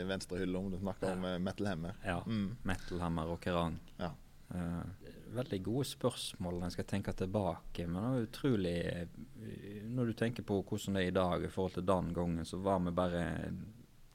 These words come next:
Speaker 2: kanskje jeg og to-tre andre kompiser som liksom hadde sånn her, eh, hadde hørt om det og det, og hadde noen opptakskassetter, og noen, og så hadde vi,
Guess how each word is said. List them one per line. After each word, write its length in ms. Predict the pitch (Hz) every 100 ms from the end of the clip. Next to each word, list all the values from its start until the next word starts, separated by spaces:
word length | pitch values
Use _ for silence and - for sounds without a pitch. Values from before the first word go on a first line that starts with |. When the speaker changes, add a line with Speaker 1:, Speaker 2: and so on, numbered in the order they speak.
| - - - - -
Speaker 2:
kanskje 320 | 101 101 101
jeg 100 | 90
og 160 | 87 85
to-tre 340 | 98 - 98
andre 240 | 90 92
kompiser 560 | 87 98 - - 80 85
som 160 | 87 85
liksom 300 | 87 90 85 - - - - - -
hadde 400 | - 98 95 92
sånn 180 | 85 87
her, 140 | 87 80
eh, 440 | 78 76 69 67
hadde 180 | 82 -
hørt 360 | 92 - - -
om 80 | 85
det 40 | 78
og 220 | 80 78
det, 80 | 80
og 240 | 80 85
hadde 200 | 87 90
noen 260 | 82 - 80
opptakskassetter, 1120 | 104 - - 80 - 85 - - - - 78
og 160 | 80
noen, 580 | 87 90 90 87 82 -
og 200 | 85 90
så 140 | 95 92
hadde 220 | 98 98
vi, 120 | 92